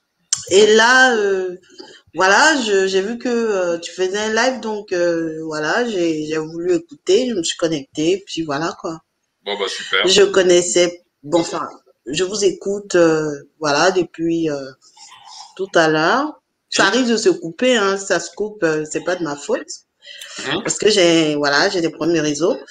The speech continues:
Speaker 2: Mhm.
Speaker 1: Mais voilà, je, voilà, je vous écoute.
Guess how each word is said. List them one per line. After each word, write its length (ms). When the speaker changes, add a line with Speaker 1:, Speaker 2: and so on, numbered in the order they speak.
Speaker 2:
Mhm. 100
Speaker 1:
Mais 760
voilà, 580
je, 600
voilà, 320
je 80
vous 160
écoute. 420